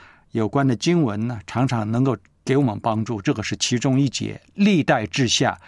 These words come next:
七章十四节。在一九二七年南京动乱事件之后呢，外国传教士们做了很大的反省。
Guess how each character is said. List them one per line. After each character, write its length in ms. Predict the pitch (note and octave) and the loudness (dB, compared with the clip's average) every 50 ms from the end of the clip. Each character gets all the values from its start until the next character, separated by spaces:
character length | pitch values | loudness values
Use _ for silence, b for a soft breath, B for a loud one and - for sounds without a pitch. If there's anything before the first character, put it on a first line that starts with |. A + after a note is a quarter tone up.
| b b b _ - | b b b _ -2
七 420 | - - - - F3+ E3 E3 D#3+ | 0 0 2 2 2 2 2 2
章 320 | C#3+ E3 C#3+ C3+ C3+ C3+ | 2 2 2 2 2 0
十 180 | B2+ - - C3 | -2 -4 -4 -4
四 160 | - - C3+ | -2 -2 -4
节。 280 | A2+ - - - - - _ _ _ _ _ _ _ _ _ _ _ _ _ _ _ _ B B B B B B B B - | -4 -4 -8 -10 -12 -12 _ _ _ _ _ _ _ _ _ _ _ _ _ _ _ _ B B B B B B B B 0
在 140 | - G#3 | 0 2
一 180 | G#3 A3 A#3+ B3+ | 4 4 4 4
九 160 | G#3 - D#3+ | 6 4 2
二 220 | C#3 - F#3 G3+ E3 | 4 4 4 2 2
七 180 | - - F#3+ | 2 4 4
年 240 | F#3+ E3+ C3+ C3 C#3 C#3 | 4 4 4 4 4 4
南 180 | B2 A#2 C#3 | 4 4 2
京 240 | C#3+ D#3 G3 F#3 F3+ | 4 4 4 4 4
动 220 | - A3 G3+ F3 E3 | 2 2 2 4 4
乱 180 | D#3+ D3 C3 | 4 4 2
事 160 | - - - | 2 2 0
件 220 | C#3 B2+ C#3+ C3 A#2 | 2 2 2 2 2
之 180 | - - C3+ | 2 0 0
后 180 | A#2+ - C#3+ C3 | 0 0 0 2
呢， 260 | A2+ G#2+ G2+ G2 F#2+ E2+ - _ - | 2 0 0 -2 -6 -10 -16 _ 0
外 180 | C#3+ D3 C#3 | 2 2 2
国 300 | B2 - A#2 G#2+ G#2+ G2+ | 2 0 0 0 -2 -2
传 220 | G2 - - A#2 C3 | -4 -4 -2 0 2
教 120 | C3+ C#3 A#2 | 2 2 0
士 200 | A2 - - A#2+ | 0 -2 0 0
们 160 | A2 G#2 G2 | 0 0 -2
做 180 | - - C3+ | -2 -2 0
了 100 | A#2 G#2+ | 0 0
很 240 | G2+ - - A2+ G#2+ | -2 -2 -2 -2 0
大 160 | G#2 C#3+ C3 | 2 0 0
的 120 | A2 G#2+ G2+ | 0 -2 -4
反 340 | - - F#2 F#2 G2 A#2 B2+ | -4 -8 -8 -6 -6 -6 -6
省。 180 | - - G2 | -6 -6 -8